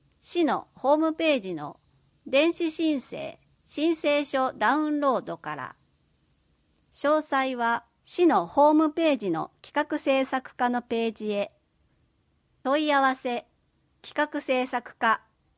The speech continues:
二次元コードがあります。Jアラートの全国一斉試験放送を実施します。八月二十八日水曜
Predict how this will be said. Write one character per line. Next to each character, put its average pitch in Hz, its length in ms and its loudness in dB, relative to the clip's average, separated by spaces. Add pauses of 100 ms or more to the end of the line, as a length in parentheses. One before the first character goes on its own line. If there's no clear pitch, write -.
(1000)
二 247 140 -4
次 339 120 2
元 330 240 4
コ 330 220 2
ー 294 40 -2
ド 214 140 0
が 165 140 -2
あ 165 60 -2
り 165 120 -6
ま 160 200 -4
す。 - 180 -20 (2000)
J 339 320 2
ア 320 60 2
ラ 320 220 2
ー - 40 -10
ト 196 120 -6
の 170 240 -6 (160)
全 330 240 2
国 190 440 -6
一 175 60 -12
斉 269 340 -2
試 - 180 -14
験 311 260 0
放 311 240 2
送 175 360 -2
を 165 160 0 (140)
実 190 100 -10
施 208 200 -10
し 190 140 -12
ま 175 200 -6
す。 - 200 -20 (1400)
八 247 280 -4
月 330 260 0
二 330 180 4
十 208 200 -4
八 185 300 -10
日 190 480 -6
水 277 380 -6
曜 196 300 -4